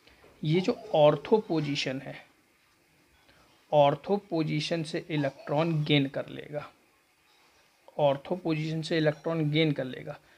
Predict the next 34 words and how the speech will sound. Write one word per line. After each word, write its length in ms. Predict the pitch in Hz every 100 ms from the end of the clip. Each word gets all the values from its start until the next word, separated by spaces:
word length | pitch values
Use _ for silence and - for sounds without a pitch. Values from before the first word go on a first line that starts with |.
| _ -
लेकिन 440 | 156 165 165 226 196 - -
plus 340 | 185 247 - - -
एम 200 | 175 170
के 220 | 156 156
कारण, 480 | 147 147 131 156 139 - _ _ _ _ _ _ _ _ _ -
plus 260 | 175 180 -
एम 160 | 160 156
के 160 | 156
कारण, 360 | 151 143 147 156 - - -
क्योंकि 220 | 151 147
ये 60 | 156
पास 280 | 156 147 175
पड़ 160 | - 202
रहा 180 | 202 208
है, 80 | 190
ये 160 | 156 147
ortho, 580 | 139 147 - 202 233 - _ - - _ -
ये 100 | 147
meta, 800 | 131 127 127 - 165 196 214 - 180
ये 100 | 165 165
para, 360 | 147 135 131 - _ _ _ _ _ -
ये 140 | 156
हमारा 360 | 165 147 139 156
माइनस 420 | 175 131 143 170 -
आई 160 | 160 160 156
के 120 | 165
कारण 280 | 147 135 156
ये 180 | 185 208 -
ऑर्थो 360 | 139 135 185
से 100 | 190
तो 100 | 208
इलेक्ट्रॉन 420 | 202 196 196 214 208
खींच 300 | - 269 254
लेगा, 380 | 156 135 117